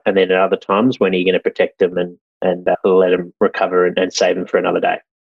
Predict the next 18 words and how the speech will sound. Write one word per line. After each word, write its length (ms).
We'll 80
start 260
with 100
the 60
G 220
P 180
S 100
side 240
of 80
things. 560
So 420
we're, 200
we're 120
measuring 580
the 480
highest 440
risk 360
activity, 760